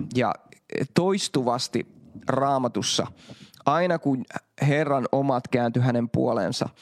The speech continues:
niin Herra aina siunasi heitä. Se on osana sitä siunausta, minkä Jumala antoi Israelin kansalle. Ja meillä on uusi liik-, liitto, joka perustuu parempiin lupauksiin. Johanneksen evankeliumin,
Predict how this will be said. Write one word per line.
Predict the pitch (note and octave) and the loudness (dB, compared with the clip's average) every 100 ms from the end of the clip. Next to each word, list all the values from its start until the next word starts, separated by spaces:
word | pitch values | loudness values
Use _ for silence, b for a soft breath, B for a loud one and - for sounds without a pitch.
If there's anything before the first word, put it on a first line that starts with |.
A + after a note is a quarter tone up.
| B B B | B B B
niin | - A#2 C3+ | 0 0 2
Herra | C#3 C#3 - B2 - - | 2 2 0 -2 -2 -2
aina | C3 C3 B2+ A2 | 0 0 0 0
siunasi | A#2 - C3+ B2 A#2+ G#2+ A#2 G#2+ | -2 0 0 2 0 -2 -2 -2
heitä. | G#2 G2+ - - B B B | -2 -4 -6 -12 B B B
Se | - C3 | -4 -2
on | B2 - | 0 0
osana | E3 F#3 G#3 D#3 C#3 | 0 0 0 0 0
sitä | B2+ - | -2 -2
siunausta, | A2+ - D3+ D3 C#3 A#2+ B2+ - C3+ B B B | -4 0 0 0 0 -2 -4 -6 -8 B B B
minkä | A2 B2 B2 | 0 0 2
Jumala | C3 C#3+ C#3 B2+ | 2 2 2 2
antoi | B2 A#2+ D#2+ | 0 0 -2
Israelin | B2+ B2+ A#2 A2+ | -2 0 0 -2
kansalle. | - A#2 B2+ A#2+ F#2 - B B B - | 0 0 0 -2 -2 -4 B B B 0
Ja | A#2 B2+ A#2+ - | 2 2 2 0
meillä | B2+ B2+ C3+ C#3 C3+ | 0 2 2 2 2
on | B2+ - | 0 2
uusi | C3+ C3 C3 | 2 2 2
liik-, | B2 A#2 A#2+ _ | 2 0 -2 _
liitto, | B2 B2+ A#2+ G#2+ | 0 0 0 -2
joka | A2+ A2+ | -2 -2
perustuu | - A#2+ A#2+ - A2 A2+ | -2 0 -2 0 -2 0
parempiin | C#3 C3 C3+ B2+ A#2+ | 0 2 2 2 2
lupauksiin. | A#2 A#2 F#2+ F2+ - - - _ _ _ _ _ _ - | 2 2 0 0 -2 -4 -4 _ _ _ _ _ _ -4
Johanneksen | B2 C#3 C#3 C#3 C3+ C3+ | 0 2 2 0 0 0
evankeliumin, | C3 B2+ C3 C3 A#2+ B2 A#2 | 2 2 0 0 0 0 -2